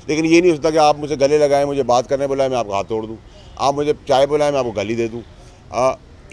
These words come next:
चलें, इसको भी बर्दाश्त कर लिया जाएगा, लेकिन आप तनसीबात उड़ा दें,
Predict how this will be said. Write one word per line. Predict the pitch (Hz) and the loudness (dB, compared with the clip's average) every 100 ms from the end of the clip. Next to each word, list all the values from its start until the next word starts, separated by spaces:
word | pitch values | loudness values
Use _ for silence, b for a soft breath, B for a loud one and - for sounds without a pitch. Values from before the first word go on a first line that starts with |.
| 139 | -6
चलें, | 160 151 | -2 0
इसको | 151 - | -2 -2
भी | 165 | 0
बर्दाश्त | 151 143 143 | 2 2 2
कर | - | 0
लिया | 135 139 | -2 0
जाएगा, | 135 135 147 | 0 0 -2
लेकिन | 143 135 | -4 -4
आप | 135 135 | -4 -4
तनसीबात | 143 135 143 143 143 | -8 -8 -4 -2 0
उड़ा | 139 131 | 0 -2
दें, | 127 | -4